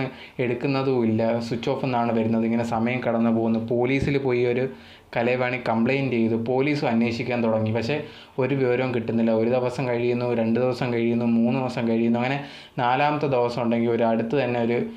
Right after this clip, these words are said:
എന്താ പറയുക, ഈ ഒരു വേസ്റ്റൊക്കെ കൊണ്ടെടുത്ത് ഒരു സ്ഥലം ഉണ്ടെങ്കിൽ അവിടെ ഉണ്ടായിരുന്നു. So, അവിടെ നിന്ന് ഭയങ്കരമായിട്ട് ഒരു സ്മെല്ല്, അവ-, അയൽവക്ക-, ആ ഒരു സ്ഥലത്ത് അതിൻ്റെ അടുത്തായിട്ട് താമസിക്കുന്നവർക്ക് ഭയങ്കര ഒരു സ്മെല്ല് വരുന്നു. ഇതെന്താണെന്ന് അറിയാൻ വേണ്ടി അവരുടെ അടുത്ത് ചെന്ന് നോക്കിയപ്പം കാണാൻ എന്ത് ചെയ്യുന്നു പറഞ്ഞാൽ അവിടെ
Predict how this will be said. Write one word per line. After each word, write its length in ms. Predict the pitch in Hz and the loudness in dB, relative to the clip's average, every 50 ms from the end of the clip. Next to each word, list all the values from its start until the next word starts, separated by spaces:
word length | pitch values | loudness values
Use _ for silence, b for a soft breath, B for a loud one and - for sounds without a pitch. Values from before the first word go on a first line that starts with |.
| B B B - | B B B -2
എന്താ 120 | 135 127 | 0 2
പറയുക, 320 | 123 117 117 117 117 117 131 | 2 4 4 2 2 0 0
ഈ 100 | 127 127 | 0 0
ഒരു 160 | 127 123 131 | 0 0 0
വേസ്റ്റൊക്കെ 480 | 127 120 120 120 120 117 117 139 135 131 | 0 0 0 0 0 -2 -2 -4 -6 -4
കൊണ്ടെടുത്ത് 440 | - - 123 123 123 123 117 107 - b b b b b b b b _ _ - | -4 -2 -2 0 0 -2 -2 -4 -6 b b b b b b b b _ _ -6
ഒരു 100 | - 139 | -4 -4
സ്ഥലം 320 | 131 - - 131 123 127 127 | -2 0 0 0 0 0 0
ഉണ്ടെങ്കിൽ 260 | 127 127 123 127 123 | 0 0 0 2 2
അവിടെ 180 | 113 113 113 110 | 2 2 2 2
ഉണ്ടായിരുന്നു. 360 | 110 110 107 110 110 113 113 | 2 2 2 2 2 0 0
So, 60 | 143 | 2
അവിടെ 240 | 143 135 123 131 135 | 2 2 2 0 0
നിന്ന് 220 | 143 139 139 131 | 0 0 0 0
ഭയങ്കരമായിട്ട് 360 | 127 123 123 123 127 123 127 | 0 0 0 0 0 0 0
ഒരു 100 | 131 127 | 0 -2
സ്മെല്ല്, 520 | 123 123 - 127 117 117 117 117 127 131 127 123 | -2 -4 -4 -2 0 0 2 2 2 2 2 2
അവ-, 180 | 120 117 123 127 | 2 2 2 2
അയൽവക്ക-, 560 | 120 120 120 120 123 127 131 120 - - - | 2 2 2 2 0 0 0 -2 -2 -4 -4
ആ 200 | 120 120 123 127 | -2 0 2 2
ഒരു 160 | 131 131 131 | 2 2 0
സ്ഥലത്ത് 380 | 123 - 127 117 120 117 117 120 | 0 -2 -2 -2 -2 0 0 0
അതിൻ്റെ 260 | 117 117 120 123 120 | 2 2 2 0 0
അടുത്തായിട്ട് 420 | 120 110 - 131 127 127 131 120 | 0 0 0 0 2 2 0 0
താമസിക്കുന്നവർക്ക് 640 | 123 117 117 117 - 135 131 127 127 127 127 123 127 | 0 0 0 -2 -2 -2 -2 -2 -2 -2 -2 -2 -2
ഭയങ്കര 260 | 123 117 117 120 127 | -2 0 0 -2 -2
ഒരു 80 | 117 - | -4 -4
സ്മെല്ല് 340 | - 120 113 113 117 131 147 | -4 -2 0 0 2 2 2
വരുന്നു. 300 | 139 120 120 120 120 120 117 B B B B B B - | 2 2 0 0 0 -2 -2 B B B B B B -2
ഇതെന്താണെന്ന് 460 | 151 151 143 143 139 147 147 147 143 | 0 0 0 2 2 2 2 4 2
അറിയാൻ 240 | 139 135 135 135 135 | 2 2 0 0 0
വേണ്ടി 200 | 135 135 131 131 | -2 0 0 2
അവരുടെ 280 | 127 123 120 127 127 | 2 2 2 2 2
അടുത്ത് 360 | 123 120 117 117 113 - 139 | 4 2 2 0 -2 0 0
ചെന്ന് 360 | 131 127 123 127 127 127 120 117 | 0 0 0 -2 -2 0 2 2
നോക്കിയപ്പം 520 | 117 113 113 117 131 135 - 127 127 117 | 2 2 2 0 -2 -2 0 -2 0 0
കാണാൻ 260 | 120 117 117 120 117 | 0 0 0 0 0
എന്ത് 100 | 117 117 | 0 0
ചെയ്യുന്നു 200 | 117 120 117 120 | 0 0 0 0
പറഞ്ഞാൽ 220 | 117 113 117 120 117 | 0 0 0 0 0
അവിടെ 200 | 117 120 135 | 2 2 0